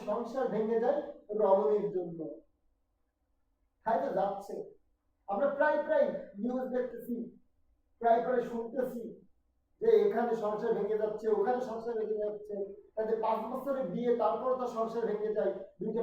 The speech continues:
বাচ্চা আছে, তাও সংসার ভেঙে যাচ্ছে, আমরা দেখতেছি না? অবশ্যই দেখতেছি, কিন্তু আপনি আগের দিকে তাকিয়ে দেখেন, এখান থেকে আরো বিশ বছর আগে তাকিয়ে দেখেন, এখান থেকে আরো দশ বছর আগে তাকিয়ে দেখেন, দেখবেন এই পরিমাণ কোনো ডিভোর্স নামের এই শব্দটা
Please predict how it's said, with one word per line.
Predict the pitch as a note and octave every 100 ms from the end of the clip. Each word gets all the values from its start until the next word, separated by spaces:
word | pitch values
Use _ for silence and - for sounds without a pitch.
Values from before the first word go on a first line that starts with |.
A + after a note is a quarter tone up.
| G3
বাচ্চা | G3 - A#3+ A#3
আছে, | G#3+ A3 G#3+ - -
তাও | - - B3
সংসার | A3+ A#3+ A3
ভেঙে | A3 G3
যাচ্ছে, | G3+ G3+ F#3 F#3 - - _ _ _
আমরা | G#3 A3
দেখতেছি | F#3 - D4+ D#4
না? | - - - _ _ _ _ -
অবশ্যই | - C4+ C#4+ A3
দেখতেছি, | A3 - - D4+ - _
কিন্তু | A3+ C#4
আপনি | C4+ C#4+ G#3+
আগের | A#3 C4 A3
দিকে | C4 -
তাকিয়ে | A3+ A#3 A3+
দেখেন, | G#3+ A#3 A#3+ - - _ -
এখান | G3+ A#3 A#3+
থেকে | B3 B3 A#3 - - G3+
আরো | A#3+ -
বিশ | - -
বছর | A#3 - -
আগে | - A3+
তাকিয়ে | G#3+ A3 G#3+
দেখেন, | G#3+ G3+
এখান | A3+ A#3
থেকে | A#3+ -
আরো | A#3 G3+
দশ | G3+ G3+
বছর | B3 C#4 C4+
আগে | A#3 G#3+
তাকিয়ে | G3+ G3
দেখেন, | G3 G#3+ - - _ _ _
দেখবেন | G3 G#3+ A3 A3
এই | A3+
পরিমাণ | A#3+ A#3+ A#3+ A3
কোনো | A3+ G3 F3+
ডিভোর্স | G3 B3 A#3+ - A#3+
নামের | B3 A#3 - - - - G#3
এই | G#3
শব্দটা | G#3 G3+ B3 A#3+